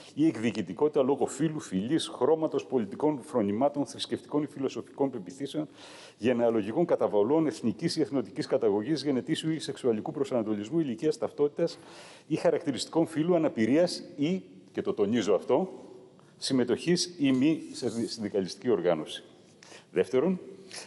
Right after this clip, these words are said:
αντίκειται σε άλλη ειδική διάταξη νόμου, όπως, και πάλι το τονίζω αυτό, όταν πρόκειται για απόλυση συνδικαλιστικών στελεχών, όταν δεν συντρέχει σπουδαίος λόγος,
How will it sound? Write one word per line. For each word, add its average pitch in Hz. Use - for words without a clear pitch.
αντίκειται 180
σε -
άλλη 180
ειδική 131
διάταξη 143
νόμου, 147
όπως, 143
και -
πάλι 98
το 85
τονίζω 87
αυτό, 147
όταν 135
πρόκειται 156
για 123
απόλυση 147
συνδικαλιστικών 107
στελεχών, 143
όταν 143
δεν 175
συντρέχει 104
σπουδαίος 92
λόγος, 127